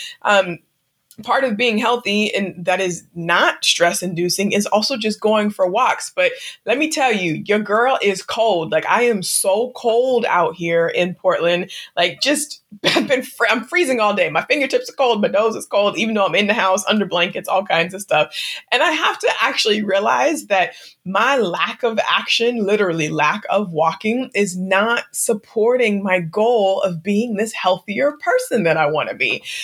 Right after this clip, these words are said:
Think same stuff in business, right? I wanna make sure that I sell X number of memberships in my business community.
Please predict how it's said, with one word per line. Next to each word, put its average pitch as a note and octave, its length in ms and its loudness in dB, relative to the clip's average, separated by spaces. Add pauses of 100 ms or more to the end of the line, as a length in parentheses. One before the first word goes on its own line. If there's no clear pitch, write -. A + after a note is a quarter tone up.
(440)
Think - 280 0
same E4 320 0
stuff C4+ 460 -2
in A3 180 0
business, G3 500 -4
right? G3 320 2
I A3+ 200 2
wanna C4 280 2
make A3 240 0
sure G#3+ 480 2 (320)
that G3 100 2
I G3+ 120 2
sell G3+ 420 0
X G#3+ 300 -2
number G#3 340 2
of F3+ 180 0
memberships G3+ 560 0
in F3+ 120 -6
my E3+ 100 -4
business F3 460 0
community. E3 600 -2